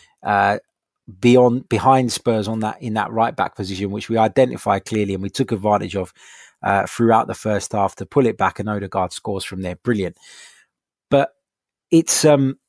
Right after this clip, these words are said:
it's about that. You know, we, we never had this. We never had a Martin Odegaard in the early stages of the season. What we did have was fullbacks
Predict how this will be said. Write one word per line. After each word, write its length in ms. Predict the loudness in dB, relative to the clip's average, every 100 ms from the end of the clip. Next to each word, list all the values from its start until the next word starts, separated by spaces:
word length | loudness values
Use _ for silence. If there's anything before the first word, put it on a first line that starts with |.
| -6
it's 160 | -2
about 440 | 0 4 4 4 0
that. 240 | -2 -2 -6 -10
You 120 | -6
know, 100 | -2
we, 220 | -2 -2
we 180 | 0 2
never 240 | 4 4
had 300 | 2 0 -2 -4
this. 360 | -8 -8 -8
We 80 | -2
never 180 | 0 0
had 220 | 0 0
a 60 | 2
Martin 400 | 0 -2 -4 -8
Odegaard 480 | -8 -6 -6 -6 -8 _ -20 -20 _
in 100 | -4
the 160 | 0 2
early 180 | 0 -4
stages 440 | -4 -4 -4 -8
of 80 | -8
the 80 | -8
season. 400 | -6 -6 -6 -8
What 160 | -6
we 80 | -4
did 240 | 4 6 6
have 240 | 2 0
was 180 | -4 -4
fullbacks 540 | 2 2 4 -2 -2